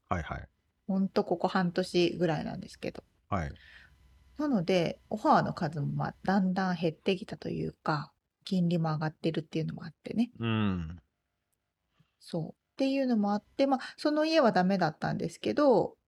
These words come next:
Speaker 2: また、先々週か。
Speaker 1: うん。
Speaker 2: 家、また別の家、この辺の家を見に行ってて。
Speaker 1: うん。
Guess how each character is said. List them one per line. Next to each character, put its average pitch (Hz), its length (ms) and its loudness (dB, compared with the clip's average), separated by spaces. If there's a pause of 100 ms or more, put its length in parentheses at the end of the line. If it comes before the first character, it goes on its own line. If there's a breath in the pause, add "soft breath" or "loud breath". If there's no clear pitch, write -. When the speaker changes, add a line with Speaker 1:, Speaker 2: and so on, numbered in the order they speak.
(640)
Speaker 2:
ま 226 140 2
た、 233 800 4
先 320 240 0
々 339 160 2
週 277 180 0
か。 - 380 0 (960)
Speaker 1:
う 113 80 -2
ん。 85 280 0 (140)
Speaker 2:
家、 208 320 2
ま 180 160 2
た 202 100 2
別 185 260 2
の 180 120 0
家、 175 140 4
こ 185 120 -2
の 180 120 2
辺 175 180 2
の 160 140 0
家 160 180 2 (120)
を - 180 -4
見 165 120 -2
に 160 120 -2
行 - 100 -8
っ - 20 -20
て - 160 -2
て。 - 460 2
Speaker 1:
う 131 80 -2
ん。 98 260 0